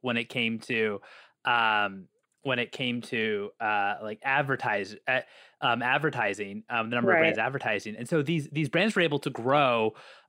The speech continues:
Speaker 1: um, quite
Speaker 2: Really
Speaker 1: big,
Speaker 2: quickly.
Speaker 1: really
Speaker 2: Mm-hmm.
Speaker 1: quickly, and also not really have tremendous amounts of customer acquisition qu-, costs, right? And, you know, that's a beautiful thing. And I think that,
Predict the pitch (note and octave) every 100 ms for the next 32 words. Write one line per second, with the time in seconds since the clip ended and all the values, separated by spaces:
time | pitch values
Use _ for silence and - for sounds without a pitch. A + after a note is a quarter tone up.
0 | - C3 B2+ B2 A#2+ - - F#3+ F#3 E3
1 | F3 F#3+ B2+ C3+ F3 - _ _ E3+ E3
2 | F3 G#3+ D#3 D#3+ F3+ F3+ B2+ A2+ C3 F#3+
3 | _ E3 D#3 E3+ F3+ G#3 - D3 B2 B2+
4 | B2 C3 E3 E3 D3+ C#3+ C#3 D3+ C#3+ C#3+
5 | C#3 C3 - - D#3 C3+ D3 D3+ D#3 C#3+
6 | C#3 B2+ B2 B2 B2 C3 A#2+ - C3 B2
7 | B2+ G#2+ G#2+ G2+ G2+ - F#2 - - -
8 | A2 - - - _ - - _ _ A2+
9 | A#2 D3 - - _ _ D#3+ D#3+ E3 D#3+
10 | D3 - _ _ _ _ _ _ _ -
11 | F#3+ A3 F#3 F#3 E3+ F#3+ F3 G#3+ D#3 C#3
12 | C3+ D#3+ F3 - D#3 C#3+ C3